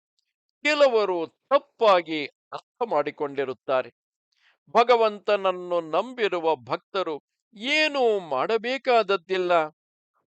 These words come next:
ಆತನು ಕಾಲ ಕಾಲಕ್ಕೆ ಅವರಿಗೆ ಬೇಕಾದದ್ದನ್ನು ಒದಗಿಸುತ್ತಾ ಇರುವನು ಎಂದು ಅವರೆನ್ನುವರು. ಸಾಹುಕಾರರು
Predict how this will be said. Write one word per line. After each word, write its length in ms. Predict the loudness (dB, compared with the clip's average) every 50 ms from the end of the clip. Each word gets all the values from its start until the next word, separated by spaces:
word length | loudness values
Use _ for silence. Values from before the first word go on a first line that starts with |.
| _ 0
ಆತನು 500 | 2 4 4 2 2 2 0 0 0 -4 -4 -6 _ _ -6
ಕಾಲ 320 | -2 0 0 2 2 2 2 0 0
ಕಾಲಕ್ಕೆ 600 | 0 0 2 2 2 0 0 -4 _ -6 -2 -2 -2 -2 -2 0
ಅವರಿಗೆ 540 | 0 2 2 2 0 -2 -2 0 0 0 0 -2 -4 -6
ಬೇಕಾದದ್ದನ್ನು 1120 | -2 0 0 0 0 0 0 0 0 0 2 2 0 0 0 -4 -4 -2 -2 -6 -6 -6 -6 -6
ಒದಗಿಸುತ್ತಾ 800 | -4 -4 -2 -2 -2 -4 -4 -8 -6 -6 -6 _ _ 0 2 2 2
ಇರುವನು 520 | 2 0 -4 -6 -4 -4 -4 -4 -4 -6 -10 -12 _ _ _ _ _ _ _ _ _ -8
ಎಂದು 360 | -6 -6 -6 -6 -6 -6 -6 -6 -8 _ _ _ -4
ಅವರೆನ್ನುವರು. 720 | -2 -2 0 0 -2 -2 -4 -6 -8 -6 -6 -6 -8 -8 _ _ _ _ _ _ _ _ _ _ _ _ _ _ _ _ _ _ _ _ _ -6
ಸಾಹುಕಾರರು 960 | 2 4 6 6 6 6 4 2 2 4 6 6 6 6 4 2 0 0